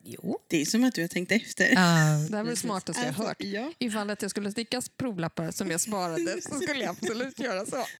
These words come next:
Speaker 1: Bra.
Speaker 2: Men jag tänker så här, jag, jag närmar mig ju stickning lite som jag gör med det mesta här i livet. Att det löser sig.
Speaker 1: Ja.
Speaker 2: Hur svårt kan det vara?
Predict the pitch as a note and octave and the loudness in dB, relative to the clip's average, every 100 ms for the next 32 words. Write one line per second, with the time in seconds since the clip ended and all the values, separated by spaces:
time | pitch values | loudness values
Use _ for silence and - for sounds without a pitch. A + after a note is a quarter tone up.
0 | - - - A3 A3+ - A#3 C4 C4 A3+ | -8 -4 4 6 4 4 2 4 4 4
1 | - E3+ - G3 A3 A3 G3+ G#3+ A3+ A3+ | 2 0 0 2 4 4 4 4 6 6
2 | G3+ - - G3+ F#3 E3+ E3 E3+ F#3 - | 4 0 2 2 2 2 -2 -2 -2 -2
3 | E3+ - E3 E3+ - - E3+ D#3+ D#3+ E3 | -4 -4 -2 -2 -4 -4 -2 0 2 2
4 | E3 - F3 F3+ G3 - A#3+ G3+ - - | 0 0 0 4 2 2 2 2 2 2
5 | - - - - - - - - _ _ | 0 -6 -8 -8 -8 -10 -20 -20 _ _
6 | _ - - - - - - A3 - _ | _ -8 -6 -4 -4 -4 -4 -4 -6 _
7 | - - - - - - - - _ _ | -12 -12 -12 -18 -20 -10 -10 -10 _ _
8 | - A3 B3 B3 - B3 B3+ | -4 2 4 4 2 2 2